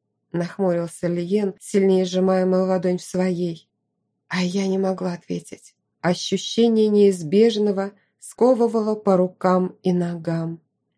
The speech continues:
Адептки хихикали между собой, перешёптываясь. Лиен хмурился всё сильнее, гневно прищуриваясь.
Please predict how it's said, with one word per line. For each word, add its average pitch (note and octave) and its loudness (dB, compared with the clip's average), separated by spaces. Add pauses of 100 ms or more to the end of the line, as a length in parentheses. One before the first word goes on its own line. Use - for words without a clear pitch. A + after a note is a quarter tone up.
(180)
Адептки A#3 2
хихикали A#3 0
между A3 2
собой, G#3+ 0
перешёптываясь. G#3+ -4 (300)
Лиен G#3+ 4
хмурился B3+ 0
всё A#3 0
сильнее, A3 2
гневно A3 2
прищуриваясь. G#3+ -2